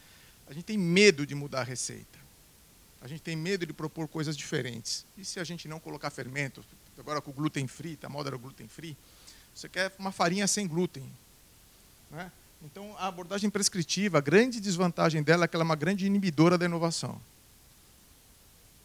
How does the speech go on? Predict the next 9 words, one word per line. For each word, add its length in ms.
Enquanto 380
a 60
norma 200
de 120
desempenho, 680
ela 180
fala 300
de 100
fins 600